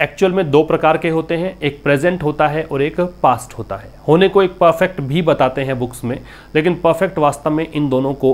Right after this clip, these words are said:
आप मिक्स कर देंगे, दोनों को जोड़ देंगे तो जो प्रकार प्राप्त होगा वही परफेक्ट कहलाता है।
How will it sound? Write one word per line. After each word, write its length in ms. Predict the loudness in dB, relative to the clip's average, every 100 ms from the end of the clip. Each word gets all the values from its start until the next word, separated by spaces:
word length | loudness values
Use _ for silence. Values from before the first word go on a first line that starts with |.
| 0
आप 200 | -4 -2
मिक्स 220 | -4 -2
कर 160 | -2 -2
देंगे, 260 | -2 -4
दोनों 260 | -2 -2 -2
को 120 | -4
जोड़ 260 | -2 -2 -2
देंगे 280 | -4 -6 -6
तो 140 | -6
जो 120 | -6
प्रकार 420 | -6 -6 -2 0 0
प्राप्त 340 | 0 0 -2
होगा 280 | -4 -2 -2
वही 320 | -2 -2 -2
परफेक्ट 400 | 0 0 -2 -6
कहलाता 420 | -6 -4 -6 -8
है। 140 | -12